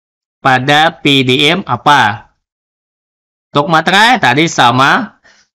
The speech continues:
silakan diisi, ditandatangani. Jika menggunakan materai tempel harus kena materai tanda tangannya. Untuk penanggalan rentangnya dua puluh satu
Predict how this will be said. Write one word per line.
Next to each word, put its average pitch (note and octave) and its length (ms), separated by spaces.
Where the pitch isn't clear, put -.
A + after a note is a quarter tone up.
silakan C3 480
diisi, D#3 600
ditandatangani. B2 840
Jika B2 320
menggunakan B2 560
materai B2+ 400
tempel B2+ 460
harus B2 260
kena A#2+ 640
materai C3+ 400
tanda B2+ 220
tangannya. B2+ 560
Untuk F#3+ 480
penanggalan D3 880
rentangnya C3+ 960
dua B2+ 200
puluh B2+ 80
satu C#3+ 420